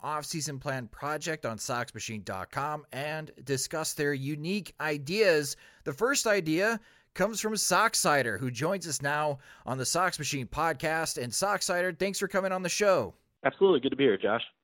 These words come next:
Speaker 1: I like your free agent targets. You have the White Sox signing Madison Bumgarner to a five-year, one hundred million dollar deal,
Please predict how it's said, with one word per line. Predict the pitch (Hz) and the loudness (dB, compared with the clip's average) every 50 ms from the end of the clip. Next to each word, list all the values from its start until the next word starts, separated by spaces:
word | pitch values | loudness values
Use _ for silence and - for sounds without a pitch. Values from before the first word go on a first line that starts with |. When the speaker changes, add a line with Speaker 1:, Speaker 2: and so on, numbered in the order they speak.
| _ _ _ _ _ _ _ _ _ | _ _ _ _ _ _ _ _ _
Speaker 1:
I | - 196 247 262 | 0 0 0 2
like | 262 254 254 214 - | 2 2 0 0 -2
your | 226 | -6
free | 202 - 233 226 | -4 -4 0 2
agent | 208 202 220 185 185 196 165 | 2 2 2 2 -2 -4 -4
targets. | - 139 110 101 87 90 80 78 - - - - - - | -4 -4 -4 -4 -4 -8 -12 -12 -10 -8 -8 -8 -6 -4
You | 131 165 170 | 0 0 2
have | 180 196 202 | 0 0 0
the | 196 202 | 0 0
White | 180 165 170 175 175 165 | 0 2 0 0 0 -2
Sox | - 190 160 160 165 - - | -2 -2 -2 -2 -2 -2 -2
signing | - 165 151 156 156 156 156 147 135 | -2 -2 -2 -4 -4 -6 -6 -4 -2
Madison | 123 120 131 143 147 - - 170 151 | -2 -2 0 -2 -2 -2 -4 -6 -4
Bumgarner | 135 139 123 120 120 107 120 113 117 123 123 135 156 175 160 - | -2 -2 -2 -2 -2 -2 0 0 0 0 -2 -4 -4 -6 -6 -6
to | - 131 117 | -4 -2 -2
a | 110 | -2
five-year, | - - 120 113 120 123 117 123 117 117 117 127 139 139 - - _ _ | -2 -2 -2 0 0 -2 -2 -4 -4 -2 -2 -2 -4 -6 -8 -14 _ _
one | - 131 127 | -4 -4 -4
hundred | 127 123 127 139 143 | -4 -4 -4 -4 -2
million | 131 120 127 127 131 127 | -2 -2 -2 -2 0 0
dollar | 120 117 123 143 156 | 0 2 0 0 -2
deal, | 151 127 117 98 87 85 101 139 147 | -2 -6 -8 -6 -6 -6 -6 -6 -6